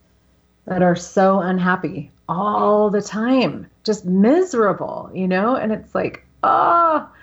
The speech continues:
it's one of the things that made me wanna become a Conscious Parents, Conscious Kids facilitator is,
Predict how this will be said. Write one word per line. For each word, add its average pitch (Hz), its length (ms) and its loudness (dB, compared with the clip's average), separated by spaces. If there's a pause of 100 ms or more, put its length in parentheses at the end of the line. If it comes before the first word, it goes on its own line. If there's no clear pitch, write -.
(240)
it's - 140 -20
one 233 120 -8
of 233 80 -4
the 196 100 -6
things 180 280 0
that 160 200 -2
made 165 240 -2
me 160 100 -2
wanna 156 220 0
become 151 580 -2 (400)
a 151 40 -6
Conscious 156 360 -4
Parents, 147 360 -4
Conscious 147 320 -8
Kids 233 260 -4
facilitator 143 800 0
is, 139 420 0